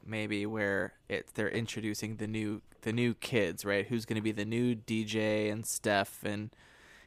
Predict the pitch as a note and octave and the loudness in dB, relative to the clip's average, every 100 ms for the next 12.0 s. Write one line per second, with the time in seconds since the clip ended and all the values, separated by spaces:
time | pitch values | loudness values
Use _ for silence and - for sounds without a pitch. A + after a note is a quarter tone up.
0 | _ - A#2 G#2 G#2 G#2+ G2+ G#2+ - G1+ | _ -2 0 2 0 0 -2 -6 -12 -20
1 | - A2+ G2+ - - G2+ G2+ A2+ G#2+ F#2 | -6 -2 -2 -2 -4 -4 -2 -4 -4 -2
2 | G#2 G#2 - G#2+ F#2 F#2 F#2 G#2+ - A2 | 0 0 0 0 0 0 -2 -2 0 0
3 | G2+ - A2 A2 A2+ G2 G#2 - - - | -2 -4 -6 -2 0 0 0 -2 -2 -8
4 | _ _ - - _ - - F3+ F3+ F3 | _ _ -20 -20 _ -4 6 8 8 6
5 | D#3 - A2 A#2+ A2 - - G#2 G#2 G#2 | 4 -2 4 4 4 0 -4 -2 0 -4
6 | - _ _ - - - - - A2 G2+ | -12 _ _ -20 -20 -20 -20 -6 -2 0
7 | A2+ A#2+ A2 G#2 G#2 B2 B2+ - - C3+ | 0 2 2 2 2 6 6 4 -2 2
8 | C3+ C3 A2 G#2 G2+ B2+ - - - - | 2 2 2 4 2 0 -4 -2 -4 -6
9 | - _ _ _ _ _ _ - G#2+ G#2+ | -14 _ _ _ _ _ _ -6 -4 -2
10 | G2+ A2 G2+ G#2 G#2+ - G#2+ G2+ G#2+ A2 | -2 -2 2 2 2 0 0 0 -2 -4
11 | - _ _ - _ - A2+ A2 G#2+ G#2 | -8 _ _ -20 _ -10 -4 0 0 0